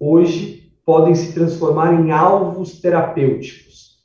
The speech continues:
Existem alguns tumores que são dependentes de alguma dessas alterações genéticas, e uma vez que você encontra elas, você pode, através de medicamentos que foram desenhados,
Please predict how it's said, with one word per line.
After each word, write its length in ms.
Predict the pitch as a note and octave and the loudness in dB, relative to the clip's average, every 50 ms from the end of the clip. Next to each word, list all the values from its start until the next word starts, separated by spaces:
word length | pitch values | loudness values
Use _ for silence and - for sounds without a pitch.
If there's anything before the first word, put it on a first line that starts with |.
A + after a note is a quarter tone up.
| _ _ - | _ _ -12
Existem 320 | A#2 C3 C#3 - - E3 | -10 -8 -8 -4 -2 -2
alguns 220 | D#3 D#3 E3+ - | 0 0 0 -2
tumores 460 | - - E3 D3+ - E3 F3 F3 - - | -2 -4 -6 -4 -2 0 0 0 -2 -4
que 100 | - D#3 | -8 -12
são 300 | - - F3 E3 E3 D#3+ | -8 -4 0 0 0 2
dependentes 1040 | - F#3+ F#3+ F#3 - G3 F#3 F3+ E3 D3 C#3 D3 D#3+ F#3 G#3+ G#3+ - - F#3 D#3+ | 4 2 2 2 2 2 2 2 2 0 0 0 0 0 0 -2 -6 -8 -10 -8
de 80 | D#3 D#3+ | -4 -4
alguma 260 | D3 C#3+ C3+ C#3+ D3 | -2 -2 -2 -4 -4
dessas 260 | C#3 C#3 C3+ C3+ - | -4 -4 -4 -4 -4
alterações 600 | C#3 C3+ - - C#3+ C3+ B2 A#2+ - C3+ B2+ B2 | -6 -6 -6 -6 -6 -6 -6 -6 -6 -8 -8 -6
genéticas, 760 | C#3+ F3 F3 D#3+ D3+ D#3+ D#3 - - - F3 - - _ _ _ _ - | -4 -4 -4 -4 -4 -6 -6 -8 -10 -12 -12 -12 -14 _ _ _ _ -4
e 40 | E3+ E3+ | 0 2
uma 120 | E3+ E3 | 2 4
vez 140 | F3 F#3+ - | 2 2 0
que 100 | - - | -2 -6
você 360 | G#3+ G3 - - G#3 G3+ G3 | -8 -8 -4 -2 0 0 0
encontra 880 | F3 - - - - F#3+ F#3+ - C#3 C#3 - - - E3 C#3+ C3+ C3 B2+ | -2 -6 -10 -8 -2 0 0 2 0 -2 -4 -6 -6 -2 -2 0 0 0
elas, 600 | B2 B2 B2 - G2+ G2+ - - - _ _ _ _ _ _ | 0 0 -2 -2 -4 -6 -10 -14 -20 _ _ _ _ _ _
você 320 | - D#3 E3 - - F#3+ F3 | -6 -4 -4 -2 -2 -4 -4
pode, 640 | - E3+ E3+ E3+ E3+ E3 E3 F3 E3 - - - - | -2 -4 -2 -2 -2 -2 -2 -4 -4 -6 -10 -14 -10
através 540 | - - - D#3+ D#3+ D#3 C#3+ D3+ D3 C#3 - | -8 -6 -4 -4 -2 -2 -2 -2 -2 -4 -4
de 60 | D#3 D#3 | -6 -6
medicamentos 1000 | D#3+ D#3+ D#3+ D#3 - - D#3+ D3 C3+ C3 C3 B2+ B2+ B2+ - - - - - | -4 -4 -4 -4 -4 -4 -4 -2 -2 0 0 -2 -2 -4 -8 -12 -20 -20 -20
que 240 | - - C#3 - - | -20 -18 -18 -16 -8
foram 240 | D#3 D3 C#3+ C#3 C#3 | -4 -2 -2 0 0
desenhados, 1080 | D#3 D#3+ D#3+ D#3 E3+ D#3+ D#3+ C#3+ C3+ C3 C3 B2+ B2+ B2+ A#2+ - - - _ _ _ | 0 0 2 2 2 2 2 2 0 0 0 -2 -4 -8 -10 -12 -14 -20 _ _ _